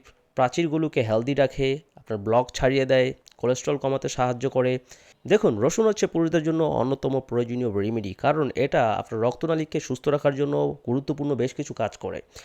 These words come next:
Like, এটা শরীরের মধ্যে ইনফেকশন দূরে রাখতে সাহায্য করে, ফলে আপনার ইনফ্লামেশন কমে আসে, রক্তকে পাতলা করে, ফলে আপনার রক্ত শরীরে আরও গভীরে প্রবেশ করতে পারে। এবং এটা আপনার,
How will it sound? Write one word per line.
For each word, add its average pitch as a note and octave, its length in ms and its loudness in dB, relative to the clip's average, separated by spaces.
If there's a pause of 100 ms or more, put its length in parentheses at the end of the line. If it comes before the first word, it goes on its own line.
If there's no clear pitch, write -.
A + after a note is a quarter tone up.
(280)
Like, C#3 160 2
এটা F3 400 6
শরীরের D3+ 240 2
মধ্যে D3+ 180 2
ইনফেকশন C#3+ 500 -2
দূরে C3+ 220 2
রাখতে C3 200 0
সাহায্য B2 380 -4
করে, A#2+ 180 0
ফলে A2+ 320 0
আপনার G#2 200 -2
ইনফ্লামেশন C3+ 540 -4
কমে D3+ 260 0
আসে, D3+ 260 0
রক্তকে C#3 500 -2
পাতলা C3+ 320 -2
করে, C3 220 0
ফলে D3 280 2
আপনার D#3 260 -2
রক্ত B2 320 0
শরীরে B2 320 -2
আরও A#2 140 0
গভীরে A#2+ 360 -2
প্রবেশ D3+ 260 0
করতে C#3+ 260 -2
পারে। C#3+ 280 2 (680)
এবং E3 240 4
এটা F#3 260 6
আপনার, E3+ 280 2